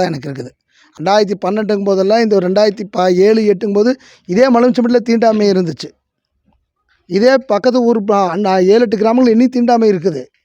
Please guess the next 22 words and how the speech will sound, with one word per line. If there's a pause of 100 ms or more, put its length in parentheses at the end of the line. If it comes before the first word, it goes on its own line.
(360)
எங்கே
தீண்டாமை
ஒழிஞ்சிருச்சு? (1500)
ஹரிஜன
பக்கத்துல
நம்ம
கோயிலுக்குள்ளார, (100)
கருவறைக்குள்ளார, (240)
என்ன (420)
கோயிலுக்குள்ளார
விட்ட (180)
எத்தனை
பிரச்சனை
பண்ணாங்க
தெரியுமா? (760)
ஜாதி
வெறியர்கள். (600)
அதெல்லாம்
எதிர்த்து
தான்
சாமி
போராடினேன்.